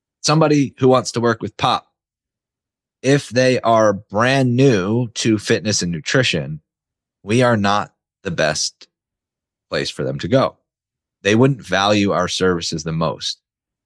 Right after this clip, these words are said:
Typically, the people that value what we do the most are the people that have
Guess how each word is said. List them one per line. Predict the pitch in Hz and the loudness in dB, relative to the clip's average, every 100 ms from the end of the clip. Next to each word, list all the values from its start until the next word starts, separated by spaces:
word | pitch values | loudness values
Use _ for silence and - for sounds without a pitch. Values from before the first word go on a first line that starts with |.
| - | -8
Typically, | - 151 151 - 101 98 | -2 0 -2 -2 -2 -2
the | 95 | -4
people | - 120 117 | -4 -2 -2
that | 90 | -4
value | 80 92 101 101 98 | -2 0 2 2 2
what | 90 | 0
we | 92 95 | 0 -2
do | 92 90 | 0 -2
the | 78 | -2
most | 78 107 165 - _ _ _ _ _ _ - | 2 2 2 -2 _ _ _ _ _ _ -4
are | 113 | -2
the | 104 | 0
people | 131 123 113 | 0 0 0
that | 101 | 0
have | 113 | -2